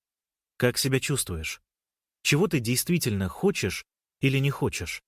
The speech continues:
Сегодня мир значительно ускорился, и эти вопросы встают перед людьми все раньше.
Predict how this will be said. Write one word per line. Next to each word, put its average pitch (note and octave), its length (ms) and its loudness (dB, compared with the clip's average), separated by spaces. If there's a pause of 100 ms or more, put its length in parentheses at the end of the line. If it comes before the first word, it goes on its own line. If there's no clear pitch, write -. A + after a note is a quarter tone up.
(420)
Сегодня E3+ 460 4
мир F3+ 180 4
значительно D#3+ 600 2
ускорился, D3+ 720 0 (360)
и B2+ 80 4
эти G3 200 4
вопросы F#3+ 420 4
встают D#3+ 420 2
перед B2+ 280 2
людьми A2+ 340 2
все A#2 240 2
раньше. G2+ 480 -2